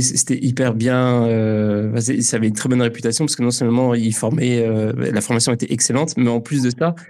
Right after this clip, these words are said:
c'est l'époque des lan parties, et cetera. Et eux, en fait, ils étaient involved de ouf, en fait. C'est eux qui faisaient toute la technique, euh, dans les lan, et cetera. Donc, euh,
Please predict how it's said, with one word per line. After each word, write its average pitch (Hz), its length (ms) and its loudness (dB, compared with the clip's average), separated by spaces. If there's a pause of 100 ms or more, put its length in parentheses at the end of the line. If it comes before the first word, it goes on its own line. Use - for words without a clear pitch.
c'est - 180 -2
l'époque 131 420 0
des 117 240 0
lan 120 200 2
parties, 127 320 -2
et 127 80 -2
cetera. 135 500 -2
Et 123 200 -2
eux, 165 220 2 (240)
en 120 80 -2
fait, 139 300 -2
ils 117 120 2
étaient 120 360 0
involved 120 480 0
de 123 160 -2
ouf, 165 300 0
en 107 120 -2
fait. 107 180 -4
C'est 117 160 -2
eux 135 100 2
qui 123 140 -6
faisaient 113 140 0
toute 120 220 -8
la 113 120 0
technique, 131 520 -2
euh, 110 160 0
dans 110 220 0
les 110 180 2
lan, 123 400 2
et 113 120 0
cetera. 120 320 -2
Donc, 117 180 -2
euh, 117 60 -2